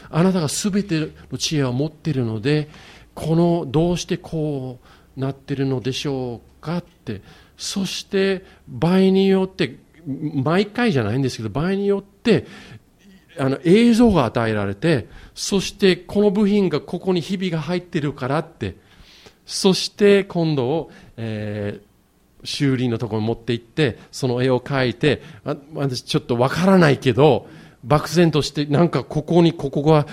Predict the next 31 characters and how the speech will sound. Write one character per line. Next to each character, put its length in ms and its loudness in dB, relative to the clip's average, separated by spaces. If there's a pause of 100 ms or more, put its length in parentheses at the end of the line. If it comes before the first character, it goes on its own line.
(140)
こ 220 4
う 60 8
い 60 6
う 40 6
部 200 2
品 180 6
が 120 4
こ 180 2
の 80 6
中 240 4
に 160 2
あ 80 0
っ 60 -6
て、 300 -2 (160)
こ 120 2
の 80 6
部 160 6
品 120 8
の 100 8
中 160 4
に 80 0
こ 140 -4
こ 100 4
に 80 6
ひ 140 -2
び 140 0
が 80 0
入 160 0
っ 40 -2
て 140 -2
る。 140 2